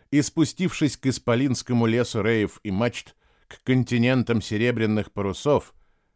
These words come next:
как всякий моряк, потерпевший крушение, выбрался бы из моря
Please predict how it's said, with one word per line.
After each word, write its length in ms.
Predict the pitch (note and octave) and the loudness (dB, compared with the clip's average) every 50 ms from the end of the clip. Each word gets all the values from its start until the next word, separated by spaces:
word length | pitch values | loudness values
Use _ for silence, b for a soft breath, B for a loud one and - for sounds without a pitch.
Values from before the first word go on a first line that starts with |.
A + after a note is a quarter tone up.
| _ _ | _ _
как 200 | - B2 B2 - | -2 -2 -2 -2
всякий 380 | - - F#3+ F#3+ - - D3+ C#3 | -4 -2 -2 -2 0 2 2 2
моряк, 400 | A#2+ A2+ A#2 C#3 C#3 - - - | 4 4 4 4 2 0 -2 -6
потерпевший 680 | G2+ F2+ - G2+ F#2 - - A2 G2 - - F#2 D#2+ | -6 -4 -4 -4 -6 -4 -4 -4 -4 -4 -8 -12 -10
крушение, 600 | - E2+ E2+ E2+ - - B2 A#2+ A2 G#2 G2 F#2+ | -8 -8 -10 -8 -4 -4 -2 0 0 2 2 0
выбрался 520 | F2+ F#2 A#2+ C3 A2 G#2 G#2 G2 - - F#2 | 0 0 -2 -2 0 -2 -2 -4 -4 -6 -4
бы 160 | E2+ F#2+ F#2 | -4 -2 -2
из 120 | F2+ D#2+ | -2 -2
моря 380 | E2 F#2+ A#2+ B2+ A2+ G2+ F2 | -2 0 0 2 2 0 -2